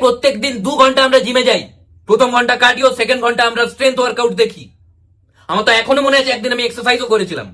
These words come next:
প্রত্যেক দিন এইসব করার পরেও ফুটবল খেলা যে কত কষ্টকর, সে যারা খেলে তারাই বলতে পারবে, আমরা বলতে পারবো না। আর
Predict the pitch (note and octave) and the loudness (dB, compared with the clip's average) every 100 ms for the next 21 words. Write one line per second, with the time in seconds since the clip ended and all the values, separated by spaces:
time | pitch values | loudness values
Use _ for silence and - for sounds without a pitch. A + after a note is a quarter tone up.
0 | - A#3 A#3+ B3 C#4 C#4 B3+ B3 C4 B3+ | -4 0 0 0 0 0 -2 0 0 0
1 | A#3+ C4 B3+ B3 C4 C4 A#3 B3+ C4 B3 | 2 2 2 4 4 4 2 2 2 0
2 | C4 C4 A3+ A#3 C4+ C4 C4 C4+ B3+ - | 0 0 0 0 2 0 0 0 0 0
3 | - _ _ _ _ G#3+ G3+ G#3 G#3 - | -12 _ _ _ _ -2 0 0 -2 -2
4 | G3+ A3+ G#3 G#3 F#3+ E3 - A#2+ G2 - | 2 2 2 0 0 -2 -4 -10 -12 -20
5 | _ _ _ _ _ _ _ _ D3+ E3 | _ _ _ _ _ _ _ _ -4 -2
6 | D#3+ C3+ B2 G#2+ F#2+ - _ _ - | -2 -4 -6 -8 -14 -18 _ _ 2